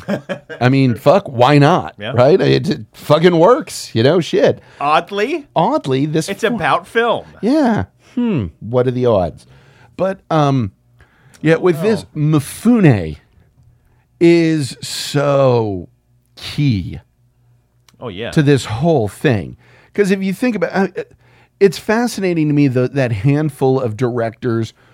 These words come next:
Speaker 2: who lock in with an actor or an actress, you know?
Speaker 1: Yeah.
Speaker 2: It's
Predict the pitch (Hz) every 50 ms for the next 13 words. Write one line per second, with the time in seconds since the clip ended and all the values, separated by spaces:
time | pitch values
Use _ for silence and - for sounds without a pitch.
0 | _ _ - - 160 147 123 113 110 98 101 113 127 139 135 - 135 131 123 120
1 | 123 120 113 117 113 101 - - _ - - 127 127 131 131 123 120 117 113 -
2 | - - 113 107 101 92 95 - _ _ _ - 117 120 123 - - 131 123 120
3 | 117 117 107 107 104 101 - - - 87 73 71 - - 98 107 110 107 98 -
4 | - 127 131 104 78 - 165 151 -